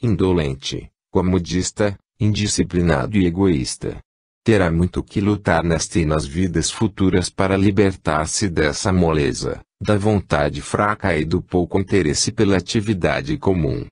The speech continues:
Deixa-se o negligente arrastar pelos outros, está sempre atrasado, não gosta de horários, de ordem,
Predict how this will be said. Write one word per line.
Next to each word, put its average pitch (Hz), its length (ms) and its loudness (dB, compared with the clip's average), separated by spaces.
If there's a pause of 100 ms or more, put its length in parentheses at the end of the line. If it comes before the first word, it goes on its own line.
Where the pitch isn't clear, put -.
(680)
Deixa-se 98 720 -2
o 87 40 2
negligente 90 880 0
arrastar 90 600 0
pelos 92 360 -2
outros, - 640 -4 (220)
está 101 340 0
sempre 139 500 2
atrasado, 90 680 0
não 85 300 2
gosta - 440 -2
de 82 120 0
horários, 90 640 0 (200)
de 104 200 -4
ordem, 60 420 -2